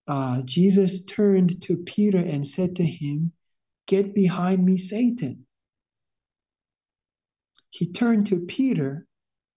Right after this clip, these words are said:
and said to him, "Get behind me, Satan." So although that was Peter,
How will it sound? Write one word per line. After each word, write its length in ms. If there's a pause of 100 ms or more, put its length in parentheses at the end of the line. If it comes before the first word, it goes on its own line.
and 220
said 340
to 100
him, 600 (500)
"Get 260
behind 400
me, 140
Satan." 640 (1300)
So 200
although 440
that 220
was 260
Peter, 600